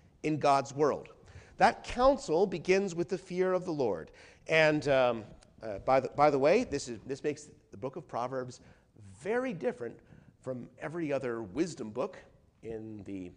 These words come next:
ancient world. Uh, it's very popular now when you read these books and commentaries, even, even by good authors, uh, not meaning any disrespect, they'll, but they'll point out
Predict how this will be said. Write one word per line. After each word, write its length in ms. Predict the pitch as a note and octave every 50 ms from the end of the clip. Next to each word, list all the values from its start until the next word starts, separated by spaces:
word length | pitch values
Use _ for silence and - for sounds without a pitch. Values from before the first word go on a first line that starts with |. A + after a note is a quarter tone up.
| _ _
ancient 360 | - A#2 B2+ - - G#2+ - C#2+
world. 380 | F#2 F#2+ F2+ E2+ - - - _ _ -
Uh, 160 | G2+ F#2 D#2+ D#2 - _ - _ _ _ -
it's 120 | - - -
very 180 | D3 C3 B2
popular 420 | A#2+ - A#2 A2+ A#2 B2+ A#2+ A2+ G#2+
now 220 | G#2 A2 A2 A2
when 120 | A2 G#2+
you 60 | G2+ G2+
read 200 | G2 G#2 G2+ F2+
these 260 | F2+ F2 - - - _ _ _ _ _ _ _
books 320 | - G#2+ G#2 - - -
and 140 | - B1+ -
commentaries, 640 | - - G2+ G#2+ G#2+ G#2 - A2 G2+ G2 G2 F#2+ B2+
even, 300 | D3 C#3 A#2 F#2 E2+ E2+ - _ _ _ - - - - - -
even 200 | - G#3 A#3+ G#3
by 200 | - A#2 A2 F#2+ - - - -
good 140 | - C#3+ B2
authors, 520 | A2+ A2+ A#2+ A#2+ A#2+ G#2 A2 A#2+ A2+ -
uh, 240 | G#2+ G#2+ F#2+ E2+ F2 F#2 - _ _ _ - - - - -
not 140 | A#2 A#2+ G#2+
meaning 220 | A#2 A#2+ A#2 A2
any 120 | G2+ G2 F#2
disrespect, 680 | F#2 C3 B2+ - F2+ F2 - - B2+ A#2 A2+ G#2+ - -
they'll, 220 | A#2 A2 A2 - - -
but 100 | D#3+ D3+
they'll 140 | F3+ D#3
point 280 | D3+ - B3 C#4+ A3 D3
out 300 | C3 C#3+ D#3 F#3 - -